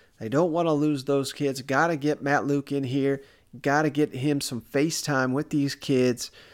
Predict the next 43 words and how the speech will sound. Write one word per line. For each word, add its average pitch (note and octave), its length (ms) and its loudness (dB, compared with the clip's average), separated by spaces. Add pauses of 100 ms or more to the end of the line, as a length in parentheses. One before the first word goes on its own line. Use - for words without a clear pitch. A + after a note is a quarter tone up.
(120)
so C3 220 -4
that B2 180 4
if A#2+ 120 -2
they're B2 140 0
gonna C#3+ 320 2
stick, C3+ 600 0 (320)
you B2+ 80 -6
know, B2 60 0
they, A2+ 160 4 (300)
some - 240 -2
of E3 40 2
these E3 160 4
kids E3+ 260 2
may D#3 120 6
not D#3 280 6
have A2 160 2
if A2 140 -10
Kirby C3 320 0
said, A#2+ 320 0
you A#2+ 60 -4
know, B2 120 -2
"We B2 100 -4
gotta B2+ 220 2
wait C3 240 0
and A#2+ 100 -10
see." C3+ 380 0
And, G#2+ 160 -4 (800)
uh, B2 220 0
you C3 140 0
know, B2+ 80 2
credit D#3+ 560 4
Kirby D3+ 440 4
for C#3 180 -4
going C3+ 260 0
out C#3 220 4
there, C3+ 160 0
getting C3+ 320 -2
a B2+ 80 -4
guy B2+ 320 0
that's - 200 -10 (120)
very C#3+ 320 2
qualified, C3 840 0 (200)
has A#2 320 -4